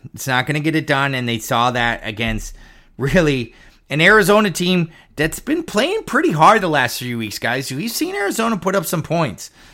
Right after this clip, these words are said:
So, uh, you know, for a team that's supposed to be tanking, they're really putting up some points and having some fight on their team. So,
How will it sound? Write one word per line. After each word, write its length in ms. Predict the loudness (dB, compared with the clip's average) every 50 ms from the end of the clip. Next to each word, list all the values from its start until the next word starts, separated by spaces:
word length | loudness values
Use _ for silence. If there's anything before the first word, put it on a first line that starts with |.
| -20 -8
So, 360 | -2 2 2 2 2 0 -2 -8 -14 -14 -14 -16 -18 -16 -8 -2
uh, 60 | 0
you 240 | 2 2 4 4 4
know, 160 | 4 2 0
for 180 | 0 0 -2 -2
a 60 | -2
team 240 | -2 -4 -2 0 0
that's 140 | 0 0 0
supposed 200 | -2 -2 -2 -2
to 60 | -2
be 120 | -6 -6
tanking, 600 | -2 -2 0 0 0 0 -2 -2 -4 -4 -6 -10 _ _ _ _ _ _ -2
they're 140 | 0 0 2
really 240 | 4 4 4 4 4
putting 240 | 4 2 2 2
up 100 | 0 0
some 160 | 2 0 0 0
points 320 | 2 0 0 0 0 -2
and 100 | 0 2
having 240 | 2 2 2 0 -2
some 160 | -6 -6 -6
fight 280 | 0 2 2 4 4 2
on 100 | 0 -4
their 140 | -4 -6
team. 380 | -6 -6 -8 -6 -8 -10 -12 -14 -10
So, 420 | -4 0 2 2 2 0 -2 -8